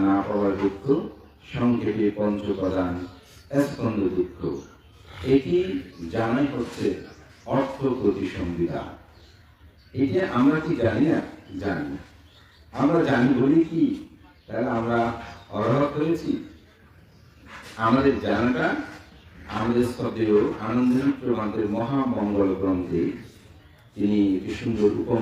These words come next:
উপস্থাপনা করেছেন, যেটা ত্রিপিটক শাস্ত্র আছে, যে আমাদের উপলব্ধিটা হচ্ছে আসলে দুই ভাগে বিভক্ত।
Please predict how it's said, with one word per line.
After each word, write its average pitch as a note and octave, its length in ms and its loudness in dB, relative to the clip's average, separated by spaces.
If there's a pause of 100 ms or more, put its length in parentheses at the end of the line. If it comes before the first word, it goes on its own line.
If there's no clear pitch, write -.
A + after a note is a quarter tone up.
(100)
উপস্থাপনা F2 680 -6
করেছেন, E2+ 400 -2
যেটা A2+ 220 -4 (160)
ত্রিপিটক D3 480 2
শাস্ত্র F#2+ 280 -8 (180)
আছে, - 200 -4 (840)
যে C#3+ 80 -4 (200)
আমাদের D#3 300 2 (100)
উপলব্ধিটা C3 600 0
হচ্ছে B2 180 -6 (100)
আসলে G#2 320 -4
দুই G2 200 0
ভাগে G2 260 -4
বিভক্ত। E2 380 -6